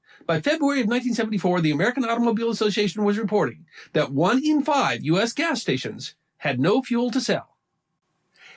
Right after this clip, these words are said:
And one immediate impact of the Arab oil embargo was that Americans were suddenly demanding smaller, more fuel-efficient cars.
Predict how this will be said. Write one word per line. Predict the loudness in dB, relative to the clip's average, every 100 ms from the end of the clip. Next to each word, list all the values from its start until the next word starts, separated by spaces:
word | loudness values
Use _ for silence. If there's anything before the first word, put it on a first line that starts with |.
| -6
And | 0 2
one | 4 2
immediate | 2 2 -2 -2 -2
impact | 0 0 0 -2 -2
of | -2
the | 0 0
Arab | 0 0
oil | 0 2
embargo | 2 2 2 2 4 4
was | 2 2
that | 2
Americans | 2 2 2 2
were | 2
suddenly | 2 2 2
demanding | 2 2 2 2 0 0
smaller, | 0 0 2 2
more | 2
fuel-efficient | 0 -2 -2 0 -2 -2
cars. | -2 -2 -2 -14